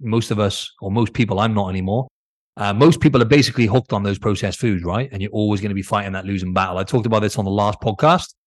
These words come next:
um, but I would say, you know, people say the eighty twenty rule. I'd say that's a bit loose. I'll be straight up with you. If you're looking to build a world, like, not necessarily a world-class physique, but you're looking to get into the shape of your life and build the body you desire,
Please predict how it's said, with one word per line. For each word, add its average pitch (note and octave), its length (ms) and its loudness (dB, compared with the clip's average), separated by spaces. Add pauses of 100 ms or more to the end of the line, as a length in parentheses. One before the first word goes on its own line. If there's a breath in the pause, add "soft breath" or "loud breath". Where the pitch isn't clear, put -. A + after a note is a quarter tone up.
(320)
um, G2+ 220 -2
but G#2+ 220 0
I C3+ 140 6
would B2+ 160 4
say, - 120 0
you B2 140 4
know, A2 100 2
people C#3 220 0
say C#3 140 0
the A#2+ 180 0
eighty C3+ 220 0
twenty C#3 280 -4
rule. C#3 400 0
I'd A2+ 140 -6
say C#3 160 0
that's A#2+ 160 0
a A#2+ 60 2
bit A#2 160 -2
loose. A#2+ 560 4
I'll A2 80 0
be G#2+ 100 -2
straight A#2+ 300 0
up A#2+ 160 -2
with B2 80 2
you. E3+ 200 4 (360 loud breath)
If A2 100 -2
you're A#2+ 80 4
looking A#2+ 200 0
to A2+ 40 -2
build A2+ 220 4
a G#2+ 40 2
world, G#2+ 380 0
like, F#2 300 -6
not A2+ 160 -4
necessarily G#2 340 -2
a F#2 60 -2
world-class G2+ 420 -2
physique, A2 340 -2 (320)
but A#2 60 0
you're A#2 80 6
looking A#2+ 180 4
to A2 60 2
get A2+ 140 0
into G2+ 160 -4
the G2 120 -6
shape A#2 440 0
of G2 80 -2
your G2 100 0
life A2+ 340 -4
and F#2+ 160 -6
build G#2+ 220 2
the G2 60 -2
body G2+ 240 0
you G2+ 80 0
desire, G2 480 -4